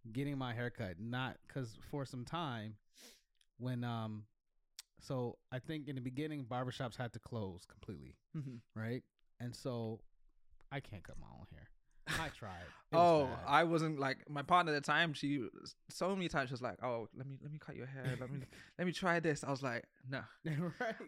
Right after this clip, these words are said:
Speaker 2: I'm gonna grow my hair until
Speaker 1: Yeah,
Speaker 2: my
Speaker 1: exactly.
Speaker 2: barber opens up because I don't trust anyone.
Speaker 1: Exactly.
Speaker 2: Anyone.
Speaker 1: Exactly. No.
Speaker 2: No
Speaker 1: And
Speaker 2: family,
Speaker 1: then
Speaker 2: no friends.
Speaker 1: No, nobody. And then, <laughs> um, <laughs> the first day we could get haircuts
Speaker 2: Yeah.
Speaker 1: again,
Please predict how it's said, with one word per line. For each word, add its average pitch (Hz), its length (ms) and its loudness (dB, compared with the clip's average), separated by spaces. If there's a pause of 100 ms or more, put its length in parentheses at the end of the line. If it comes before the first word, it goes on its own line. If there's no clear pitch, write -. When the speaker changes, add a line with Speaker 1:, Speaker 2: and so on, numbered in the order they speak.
(100)
Speaker 2:
I'm 269 260 10
gonna 247 160 6
grow 254 260 10
my 190 180 10
hair 143 360 0 (160)
until 185 560 8
Speaker 1:
Yeah, 160 80 4
Speaker 2:
my 147 40 -2
Speaker 1:
exactly. 151 280 4
Speaker 2:
barber 175 360 10
opens 165 340 4
up 131 180 6
because 139 500 0
I 175 100 6
don't 190 160 2
trust 160 280 -4
anyone. 190 480 -2
Speaker 1:
Exactly. 127 800 -2
Speaker 2:
Anyone. 247 420 2
Speaker 1:
Exactly. 117 500 0
No. 110 380 -2 (100)
Speaker 2:
No 143 120 -2
Speaker 1:
And 123 100 -2
Speaker 2:
family, 185 380 2
Speaker 1:
then - 100 -2
Speaker 2:
no 156 60 0
friends. 175 360 -6
Speaker 1:
No, 143 220 -2
nobody. 135 580 -4 (300)
And 120 180 -2
then, 131 280 -2
<laughs> 320 340 4
um, 117 340 -2 (160)
<laughs> - 460 -10
the 139 80 -6
first 160 340 -6
day 139 440 -4 (240)
we 120 160 -2
could 117 180 -4
get 127 160 -2 (580)
haircuts 110 600 -6
Speaker 2:
Yeah. 107 60 -12
Speaker 1:
again, 117 380 -6